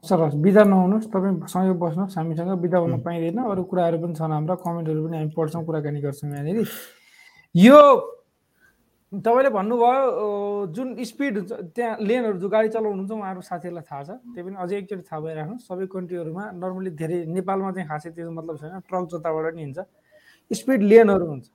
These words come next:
Speaker 1: जस्तै फास्ट स्पिड लेन भयो, अलि स्लो, अलि स्लो र लास्टमा एउटा स्लो हुन्छ। र हरेक रोडमा त नभनौँ, केही हाइवेहरूमा दुईटा स्पिड हुन्छ, एउटा हाई स्पिड हुन्छ, एउटा लो स्पिड हुन्छ। हाई स्पिड भनेको तपाईँको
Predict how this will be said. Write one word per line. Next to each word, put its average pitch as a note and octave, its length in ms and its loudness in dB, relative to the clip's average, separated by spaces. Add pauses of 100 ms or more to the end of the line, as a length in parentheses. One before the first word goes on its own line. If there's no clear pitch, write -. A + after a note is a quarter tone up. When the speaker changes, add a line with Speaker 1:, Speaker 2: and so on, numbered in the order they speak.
(120)
Speaker 1:
जस्तै E3 220 -6
फास्ट G3 500 4
स्पिड F#3+ 220 0
लेन F3+ 200 0
भयो, E3+ 100 -4
अलि F3+ 200 -6
स्लो, F3+ 260 -4
अलि F#3+ 200 -6
स्लो G3 280 -6
र G#3 160 -6
लास्टमा F#3 400 2
एउटा F3+ 140 -6
स्लो D#3 200 -14
हुन्छ। C3+ 180 -16 (400)
र E3+ 100 4
हरेक G3+ 500 4
रोडमा A#3 380 8
त A#3 60 -2
नभनौँ, A3 480 -2
केही A#3 300 4
हाइवेहरूमा A3 1000 4 (500)
दुईटा B3 360 4
स्पिड A#3+ 260 -2
हुन्छ, D3+ 180 -6
एउटा G#3 340 0
हाई G3+ 520 0 (160)
स्पिड F#3+ 320 -6
हुन्छ, F3+ 180 -6
एउटा F#3+ 300 -4
लो G#3 240 4
स्पिड F3+ 380 0
हुन्छ। B2+ 180 -18 (680)
हाई B3+ 240 4
स्पिड C4+ 320 -4
भनेको F#3+ 320 -2
तपाईँको G#3+ 760 -2